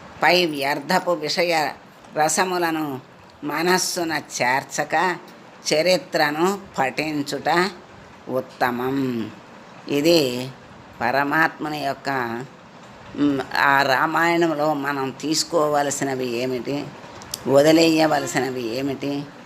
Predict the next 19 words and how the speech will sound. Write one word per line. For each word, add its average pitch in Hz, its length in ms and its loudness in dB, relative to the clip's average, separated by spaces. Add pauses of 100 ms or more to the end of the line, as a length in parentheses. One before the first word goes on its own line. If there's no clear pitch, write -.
(380)
ఈ, 120 60 -6 (220)
అదే 135 360 2 (320)
రాముడంటే 147 800 2
ఏమిటి, 131 500 -6
లక్ష్మణుడంటే 131 960 -2
ఏమిటి, 117 500 -4 (540)
చక్కగా 139 460 0
మనకి 131 680 -4 (600)
ఆ 123 180 4
రసాన్ని, 135 800 2 (140)
"పిబరే 156 680 0
రామరసం" 143 840 -2
అన్నారు. 131 420 -2 (640)
అట్లాగే 139 480 2
ఆ 127 120 0
రామ 127 600 0 (560)
రససారాన్ని, 160 1120 2
అంతర్ 139 500 -2 (560)
అర్థాన్ని, 151 720 0